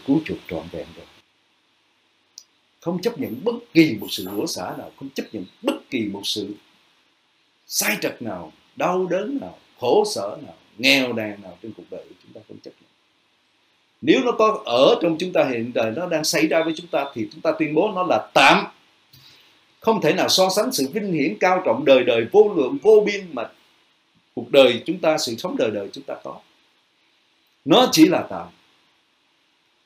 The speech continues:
Bởi đức tin chúng ta vẫn có thể vượt qua nó như thường. Bởi vì nó không có quyền trên cuộc đời chúng ta.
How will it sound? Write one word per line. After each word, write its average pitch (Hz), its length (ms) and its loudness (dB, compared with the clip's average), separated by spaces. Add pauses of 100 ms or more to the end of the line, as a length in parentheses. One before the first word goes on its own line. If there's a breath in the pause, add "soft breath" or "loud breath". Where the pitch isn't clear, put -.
(160)
Bởi 139 160 4
đức 269 180 2
tin 220 160 6
chúng 220 140 -2
ta 196 100 8
vẫn 156 180 4
có 147 100 2
thể 175 80 4
vượt 165 300 4
qua 175 180 2
nó 180 120 -2
như 185 140 -6
thường. 104 220 -8 (680)
Bởi 139 180 0
vì 127 100 0
nó 135 140 -2
không 180 280 -8
có 208 200 -4
quyền 113 260 -2
trên 135 100 -8
cuộc 101 160 -12
đời 90 200 -8
chúng - 100 -16
ta. - 100 -20